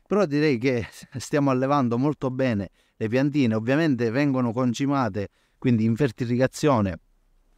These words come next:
eh, una volta a settimana e vengono trattate anche con i trattamenti fogliari acquosi,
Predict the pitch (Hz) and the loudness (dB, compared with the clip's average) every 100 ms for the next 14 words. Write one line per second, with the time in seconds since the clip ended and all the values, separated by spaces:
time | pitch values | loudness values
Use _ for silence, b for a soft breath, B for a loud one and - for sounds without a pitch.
0 | - 104 98 110 127 127 135 - 113 110 | -8 -4 -2 0 0 0 -2 -2 -2 0
1 | 107 104 - 117 180 156 101 101 104 - | -2 -4 -8 -6 -2 0 0 -2 -4 -8
2 | _ _ _ - 156 160 127 135 156 180 | _ _ _ -8 -2 0 2 0 0 -2
3 | - 123 113 104 113 120 104 104 127 120 | 0 0 0 0 0 0 -2 -2 -2 -2
4 | 131 - 131 117 120 127 120 143 - 117 | -2 -2 -2 -4 -2 -2 0 -2 -2 -2
5 | 107 92 110 | -2 -2 -4